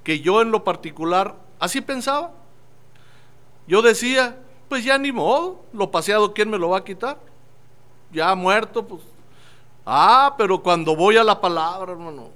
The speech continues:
y Dios me dio la bendición, el privilegio de antes de entregar mi, mi corazón, mi vida al Señor Jesucristo, me di cuenta,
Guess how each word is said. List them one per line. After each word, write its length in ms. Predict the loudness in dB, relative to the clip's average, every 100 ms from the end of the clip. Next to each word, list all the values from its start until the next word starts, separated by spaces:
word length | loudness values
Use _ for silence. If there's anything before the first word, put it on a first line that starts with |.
| -20 -18 -8
y 380 | -2 0 0
Dios 360 | -2 4 6 6
me 140 | 2
dio 400 | 0 2 4 4
la 300 | 2 -2 -2
bendición, 680 | -2 -4 -8 -6 -4 -2 -2
el 100 | -6
privilegio 720 | -8 -8 -8 -8 -8 -10 -12 -14 -20 -16
de 200 | -2 2
antes 560 | 4 4 2 -2 -4 -2
de 440 | -4 -4 -4 -8 -14 -20 -10
entregar 680 | -6 -6 -4 -2 4 4 4
mi, 200 | 0 -8 -14 -20 -16
mi 140 | -12 -6
corazón, 720 | -4 -4 -2 0 2 2 0 -10 -18
mi 120 | -14 -8
vida 440 | -4 -2 -2 -4
al 120 | -4
Señor 300 | -8 -8 -8
Jesucristo, 880 | -8 -10 -8 -4 -4 -6 -6 -6 -8 -20 -20 -20 -20 -20 -20 -20 -20 -12
me 160 | -6 -4
di 140 | -4
cuenta, 680 | 0 2 2 -2 -6 -8